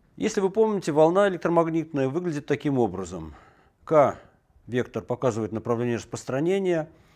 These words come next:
Е перпендикулярно К, H перпендикулярно К и Е и H, в свою очередь, перпендикулярны друг другу.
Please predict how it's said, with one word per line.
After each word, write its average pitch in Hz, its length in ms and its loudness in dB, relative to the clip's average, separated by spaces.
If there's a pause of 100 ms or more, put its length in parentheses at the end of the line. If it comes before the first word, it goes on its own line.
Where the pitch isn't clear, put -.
(500)
Е 123 540 0
перпендикулярно 113 800 -4
К, 170 360 2
H 139 320 -2
перпендикулярно 104 840 -8
К 170 420 0 (480)
и 170 380 -2 (560)
Е 135 240 0
и - 20 2
H, 151 360 0 (1160)
в - 60 -20
свою 131 200 -2
очередь, 139 260 -4
перпендикулярны 123 720 -2
друг 120 180 -4
другу. 92 380 -8